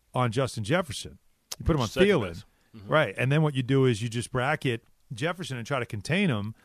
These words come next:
Speaker 1: and just keep them in, under control. And you know Wink's gonna blitz. Wink's blitzing. He's not changing. Even though that got shredded a little bit later on in that game, he's gonna blitz. He's gonna bring it.
Speaker 2: Yeah, he blitzing coming off the bus.
Speaker 1: Right, exactly. So,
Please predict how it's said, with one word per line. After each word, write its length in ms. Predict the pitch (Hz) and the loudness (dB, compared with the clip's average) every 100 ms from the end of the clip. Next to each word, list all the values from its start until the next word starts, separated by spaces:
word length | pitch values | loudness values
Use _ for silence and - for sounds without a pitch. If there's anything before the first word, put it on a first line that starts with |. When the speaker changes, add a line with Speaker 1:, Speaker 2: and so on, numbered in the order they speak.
| _ _ - | _ _ -8
Speaker 1:
and 160 | 123 | -4
just 280 | 123 143 - | -2 -4 -6
keep 260 | - 196 202 | -2 -2 2
them 180 | 151 131 | 0 0
in, 140 | 120 | -2
under 160 | 135 120 | -4 -6
control. 400 | - 104 170 107 | -6 -2 0 2
And 140 | 135 | 2
you 60 | 175 | 4
know 120 | 226 | 4
Wink's 320 | 185 196 185 | 6 4 4
gonna 180 | - 175 | 2 4
blitz. 440 | 147 165 - - _ _ _ _ _ - | 4 2 0 -10 _ _ _ _ _ -6
Wink's 300 | 131 233 - | -2 -2 2
blitzing. 400 | 233 240 - 139 | 4 4 4 -2
He's 140 | 147 | 0
not 180 | 233 262 | 0 2
changing. 340 | 233 190 147 151 | 2 2 0 -2
Even 180 | 190 240 | -2 0
though 240 | 247 226 - - - _ | 4 4 4 -2 -20 _
that 200 | 160 190 | 2 4
got 180 | 202 - | 2 2
shredded 340 | - 208 185 | 4 4 4
a 60 | 160 | 4
little 180 | 156 | 4
bit 160 | 147 147 | 2 2
later 240 | 156 151 | 2 4
on 100 | 151 | 4
in 60 | 147 | 2
that 180 | 135 117 | 0 0
game, 380 | 185 196 131 113 _ _ _ _ - | 2 2 0 -2 _ _ _ _ -20
he's 320 | - - 165 | -12 -4 -2
gonna 160 | 190 262 | 2 2
blitz. 300 | 254 269 - | 4 2 0
He's 80 | 190 | -2
gonna 140 | 247 | 0
bring 220 | 190 240 285 | 0 -2 -4
it. 120 | - _ _ _ | -12 _ _ _
Speaker 2:
Yeah, 160 | 107 90 | -20 -16
he 80 | 98 | -14
blitzing 380 | 92 101 101 | -12 -12 -12
coming 240 | 87 98 92 | -14 -14 -14
off 120 | 82 | -16
the 60 | 85 | -16
bus. 380 | 87 80 - - _ _ _ _ _ _ 135 | -16 -16 -18 -20 _ _ _ _ _ _ -6
Speaker 1:
Right, 180 | 165 208 | 0 2
exactly. 640 | 147 113 214 254 - - _ _ _ _ _ _ - | 2 2 0 0 -4 -14 _ _ _ _ _ _ -4
So, 420 | 185 175 147 | 2 4 2